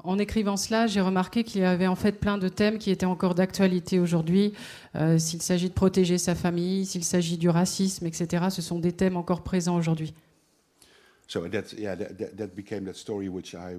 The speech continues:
Speaker 2: wrote the, the complete script, uh, more or less, um, uh, because I thought, well, it's, uh, b-, b-, it's a sensible, sensible subject, for instance, about, uh, the Holocaust and about,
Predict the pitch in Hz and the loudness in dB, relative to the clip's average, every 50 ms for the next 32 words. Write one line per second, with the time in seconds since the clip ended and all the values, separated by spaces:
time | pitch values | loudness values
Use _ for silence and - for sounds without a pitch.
0 | 85 80 85 95 92 95 85 85 87 90 85 82 87 85 82 - - 107 101 - | -12 -10 -8 -8 -8 -8 -10 -10 -12 -12 -12 -14 -14 -16 -16 -12 -12 -12 -12 -10
1 | - 107 95 - - - 110 107 104 - - 101 82 87 87 - - - - - | -12 -12 -12 -12 -14 -14 -14 -14 -14 -16 -20 -20 -20 -18 -18 -20 -20 -20 -20 -20
2 | - - 85 85 92 87 90 87 85 87 90 87 85 - - - - - - 80 | -18 -14 -12 -10 -8 -8 -6 -6 -6 -8 -10 -12 -14 -14 -18 -20 -20 -20 -20 -20
3 | 78 78 80 78 76 78 - - - - _ _ _ _ _ _ _ _ _ _ | -18 -18 -18 -18 -18 -20 -20 -20 -20 -20 _ _ _ _ _ _ _ _ _ _
4 | - - 73 73 76 73 76 82 - 98 92 - 98 92 87 - - 98 92 85 | -20 -18 -18 -16 -16 -14 -14 -10 -8 -8 -6 -6 -6 -6 -6 -6 -6 -6 -4 -4
5 | 95 90 85 87 90 - - - - 90 - - - - 82 87 87 - 87 95 | -4 -4 -4 -6 -8 -10 -12 -14 -14 -16 -16 -16 -16 -16 -14 -14 -14 -12 -10 -10
6 | 101 - 98 95 - 104 - 131 117 - - 123 117 110 - 104 107 - - 110 | -10 -8 -10 -14 -14 -14 -12 -12 -10 -8 -8 -8 -8 -8 -10 -12 -12 -12 -12 -14
7 | - - 120 101 - 95 - 95 - - 104 104 - - 113 110 - - - 85 | -14 -12 -12 -12 -12 -14 -16 -16 -14 -14 -16 -14 -14 -14 -16 -16 -16 -14 -12 -12
8 | 80 80 82 87 85 80 78 71 82 82 82 78 78 - - - 80 - 78 76 | -12 -12 -14 -16 -18 -18 -20 -18 -18 -16 -16 -16 -18 -18 -18 -18 -16 -16 -18 -18
9 | 76 76 80 95 95 95 _ - 82 78 76 76 - - - 73 80 - 82 | -18 -16 -16 -16 -16 -16 _ -18 -18 -18 -20 -20 -20 -20 -20 -20 -20 -20 -20